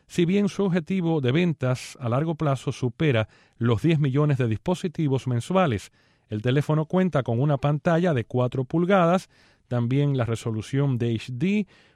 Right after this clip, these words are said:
un procesador de cuatro núcleos que funciona a uno coma tres, eh,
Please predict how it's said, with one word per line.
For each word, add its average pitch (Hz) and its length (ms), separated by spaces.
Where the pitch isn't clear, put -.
un 160 200
procesador 151 800
de 113 180
cuatro 135 420
núcleos 151 480
que 113 120
funciona 131 480
a 127 40
uno 131 220
coma 131 320
tres, 131 400
eh, 104 340